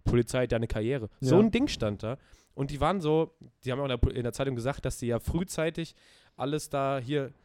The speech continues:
Speaker 1: äh, im Keim ersticken wollen, was an Krawallen entstehen kann. Und du hast ihn so richtig gesehen,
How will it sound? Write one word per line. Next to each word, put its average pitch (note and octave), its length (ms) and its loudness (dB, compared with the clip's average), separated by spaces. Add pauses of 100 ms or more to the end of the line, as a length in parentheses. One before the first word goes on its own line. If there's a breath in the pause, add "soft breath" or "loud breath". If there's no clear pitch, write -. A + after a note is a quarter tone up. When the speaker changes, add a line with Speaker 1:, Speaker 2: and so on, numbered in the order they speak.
(420)
Speaker 1:
äh, B2 400 -2
im C3 120 -6
Keim C#3+ 240 -2
ersticken D#3+ 340 -6
wollen, C#3 240 0
was C3 180 -4
an C3 120 -4
Krawallen B2+ 420 0
entstehen A#2 340 -2
kann. G2+ 220 -10 (840)
Und C#3 80 -4
du C3 80 8
hast F3 120 4
ihn G3+ 100 -2
so D#3 80 2
richtig - 280 0
gesehen, F3+ 400 2